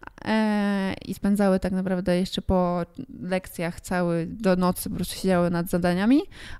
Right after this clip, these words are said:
a ja jeszcze chodziłam na piątą czterdzieści na basen i potem wychodziłam o dwudziestej drugiej prawie z basenu.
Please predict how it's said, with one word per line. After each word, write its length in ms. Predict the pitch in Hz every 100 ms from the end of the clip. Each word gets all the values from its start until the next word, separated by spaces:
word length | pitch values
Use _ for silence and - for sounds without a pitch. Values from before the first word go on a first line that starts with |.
| -
a 120 | 190
ja 460 | 233 254 262 247
jeszcze 440 | 220 214 - 220 208
chodziłam 460 | 202 196 202 190
na 120 | 190 190
piątą 280 | 208 202
czterdzieści 480 | 190 - 208 190 -
na 100 | 190
basen 380 | 185 240 - 254
i 60 | 226
potem 280 | 208 214
wychodziłam 460 | 196 196 190 190 185
o 40 |
dwudziestej 580 | 185 180 190 - 175 180 - - _
drugiej 340 | 185 175 175
prawie 280 | 175 175 170
z 60 | 185
basenu. 380 | 180 - -